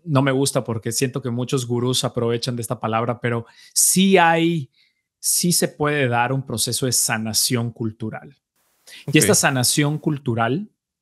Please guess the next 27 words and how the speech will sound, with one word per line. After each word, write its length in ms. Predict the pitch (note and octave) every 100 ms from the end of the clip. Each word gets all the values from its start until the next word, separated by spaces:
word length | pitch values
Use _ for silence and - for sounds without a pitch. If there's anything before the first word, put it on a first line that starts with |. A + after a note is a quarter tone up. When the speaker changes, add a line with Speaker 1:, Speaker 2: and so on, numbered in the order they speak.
| _ _ _ _ -
Speaker 1:
de 80 |
estos 280 | B2 - C#3+
extremos 680 | B2 - - A#2 C#3 D#3+ - _ _ _ _ _ _ _ _
puede 280 | - D#3 E3+
darse 360 | C#3+ C3+ - D#3
por 220 | C#3+ A#2
figuras 560 | - B2+ A#2 C3 C3 B2
adoradas 680 | A2+ A#2 A#2 A#2 A2+ -
en 100 | A2+
el 80 | G#2+
sistema. 560 | - - - G#2+ A2 C#3
No 140 | C#3 A#2
sé 120 | B2
si 80 | A2
ustedes 320 | - B2 A#2
vieron, 320 | C3+ D3 C3+
pero 200 | B2 A#2+
Oprah 540 | C#3+ C3+ C3+ B2 A2 - _ _ _
tuvo 320 | - C3 C3 B2
una 340 | B2+ C3 B2
serie 560 | - C3 B2+ B2+ A#2 - _ _ _ -
de, 1120 | A#2+ A#2+ A2+ A2+ A2+ A2 A2+ A2+ A#2+ - - D#3+
de 140 | B2+
programas 460 | - A#2+ B2+ C3+ C3
sobre 160 | A#2+
la 80 | A#2
obesidad 540 | A2 - A#2+ B2+ -